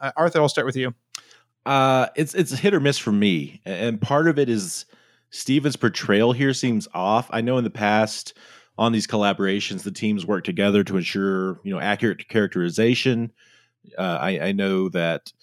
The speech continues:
Speaker 2: Waititi would work with the teams for Thor and those guys, and Derrickson would come in and work with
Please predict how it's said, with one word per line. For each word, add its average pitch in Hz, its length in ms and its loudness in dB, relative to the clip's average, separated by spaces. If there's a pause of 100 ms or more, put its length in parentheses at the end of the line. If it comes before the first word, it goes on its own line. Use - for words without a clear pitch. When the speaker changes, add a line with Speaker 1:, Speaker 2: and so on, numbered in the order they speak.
(300)
Speaker 2:
Waititi 113 340 2
would 98 140 2
work 104 240 2
with 101 100 0
the 92 80 -6
teams 98 680 0
for 92 280 -2
Thor 113 480 2
and 90 260 -4 (180)
those 110 220 0 (280)
guys, 104 500 2
and 82 200 -2 (380)
Derrickson 110 460 2
would 104 120 0
come 107 160 4
in 101 60 2
and 101 100 0
work 98 220 0
with 90 160 -8